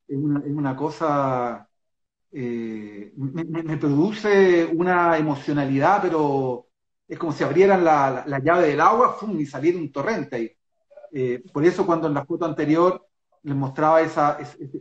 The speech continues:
ese, ese manto, esas laderas con un manto de nieve,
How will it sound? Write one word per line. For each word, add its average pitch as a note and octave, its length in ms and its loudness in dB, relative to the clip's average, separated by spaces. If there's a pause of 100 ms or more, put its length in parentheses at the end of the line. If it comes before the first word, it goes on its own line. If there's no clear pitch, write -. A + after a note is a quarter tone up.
ese, C3 200 -16
ese C#3 160 -10
manto, D#3 420 0
esas C3+ 200 -4
laderas D#3 300 2
con D3 140 -6
un C#3+ 120 -4
manto D#3+ 300 -2
de D3 60 -2
nieve, D3+ 640 -4